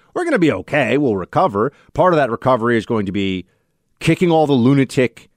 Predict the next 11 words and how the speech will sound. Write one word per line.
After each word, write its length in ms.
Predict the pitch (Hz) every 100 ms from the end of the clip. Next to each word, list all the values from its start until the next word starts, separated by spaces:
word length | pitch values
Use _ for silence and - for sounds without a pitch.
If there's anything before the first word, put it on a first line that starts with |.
| _
irrational 580 | 131 123 123 123 - 123
Democrats 600 | 104 113 113 127 107 -
out 120 | 113
of 80 | 107
office 340 | 110 104 117 104
wherever 340 | 131 139 131
possible. 380 | 110 98 98 208
It's 80 | -
not 180 | 339
possible 380 | 269 247 - 185
everywhere, 460 | 135 120 117 151